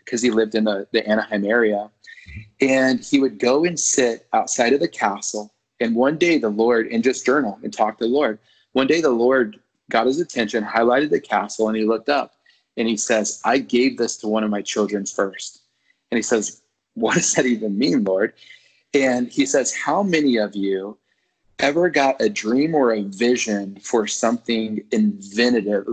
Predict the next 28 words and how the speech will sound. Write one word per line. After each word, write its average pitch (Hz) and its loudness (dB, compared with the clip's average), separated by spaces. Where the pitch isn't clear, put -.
like 104 -2
create, 123 0
creative, 123 0
and 139 4
you 139 4
didn't 143 0
do 143 2
anything 107 0
with 104 0
it 104 0
and 110 0
it 104 -2
came 104 0
to 101 0
be?" 113 0
And 123 2
all 160 -2
these 147 0
hands 117 0
rose 101 -2
up, 101 -16
and 113 -8
he 107 -10
says, 110 -4
"Okay, 123 -2
keep 147 -2
'em 123 0
up." 98 -12